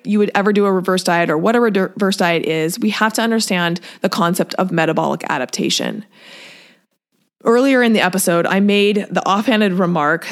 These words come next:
that our body, the more calories we eat, the more calories we burn. And this also happens in reverse, meaning the less calories you eat, the less calories you bur-, you burn.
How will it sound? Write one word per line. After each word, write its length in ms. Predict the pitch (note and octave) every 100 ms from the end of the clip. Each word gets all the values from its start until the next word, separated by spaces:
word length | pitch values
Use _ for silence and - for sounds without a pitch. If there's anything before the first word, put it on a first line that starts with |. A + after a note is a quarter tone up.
| G3+
that 260 | D#3+ E3 -
our 140 | F#3+
body, 520 | F#3 F3+ E3+ E3+ G#3+ A#3
the 140 | G3+
more 340 | G3 G3+ A3
calories 580 | G#3+ A3+ F#3 F#3+ F3+ F3
we 120 | F#3+
eat, 360 | - C4+ D4+ -
the 80 | G#3+
more 280 | G3 F#3 F3+
calories 580 | G3+ F3+ D#3+ D#3 D#3+
we 100 | D3
burn. 440 | D#3+ - - - - _ _ - - - -
And 120 | A#3
this 140 | A3+ -
also 300 | A3 A#3 C4+
happens 520 | A#3+ F#3 F3+ F#3 F#3 -
in 180 | F#3 F3
reverse, 560 | F3 E3 C#3 - -
meaning 260 | G3+ G3+ G3+
the 120 | F#3+
less 400 | F#3 G3 B3+ D#4
calories 500 | B3+ F#3 F#3 E3+ E3+
you 100 | F3
eat, 280 | A#2+ D3+ -
the 120 | G#3+
less 400 | F#3+ F3+ F#3 F#3
calories 520 | - E3+ E3 D#3+ E3
you 100 | D3+
bur-, 200 | E3 - -
you 140 | F#3
burn. 320 | D3 D3 A#3